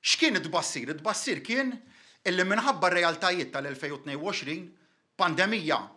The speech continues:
u r-restrizzjonijiet magħha fl-ewwel kwart, jew ftit iktar mill-ewwel kwart tas-sena, mbagħad dak li ġara fi frar tal-elfejn tnejn u għoxrin bil-gwerra, dak li kienu qed ibassru l-esperti għas-settur tat-turiżmu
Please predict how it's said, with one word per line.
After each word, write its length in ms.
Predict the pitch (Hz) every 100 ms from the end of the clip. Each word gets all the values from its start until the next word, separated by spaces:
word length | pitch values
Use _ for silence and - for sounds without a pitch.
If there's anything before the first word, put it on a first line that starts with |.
| _ _ _ _ _
u 140 | 175 165
r-restrizzjonijiet 920 | 180 165 165 160 175 160 147 135 208
magħha 320 | 208 - 226
fl-ewwel 400 | 226 147 147 143 147
kwart, 400 | 151 143 123 - _ _ _ _
jew 160 | 135 156
ftit 240 | 156 160 -
iktar 240 | 233 226 185
mill-ewwel 380 | 156 143 139 151
kwart 240 | 139 -
tas-sena, 380 | 123 214 214 240 156
mbagħad 380 | 175 156 - - _ _ _ -
dak 160 | -
li 80 | 160 160
ġara 220 | 156 147
fi 140 | - 151
frar 320 | - 139 131
tal-elfejn 640 | 143 135 131 135 127 123 -
tnejn 160 | 135
u 80 | 147
għoxrin 400 | 147 156 180 196 - -
bil-gwerra, 480 | 175 233 156 170 220 226 - - - -
dak 320 | 127 277 262
li 80 | 208
kienu 240 | 214 202
qed 160 | 185 196
ibassru 380 | 170 - 175 214
l-esperti 500 | 254 - 208 175 214
għas-settur 480 | - - - 214 -
tat-turiżmu 560 | 151 147 143 127 160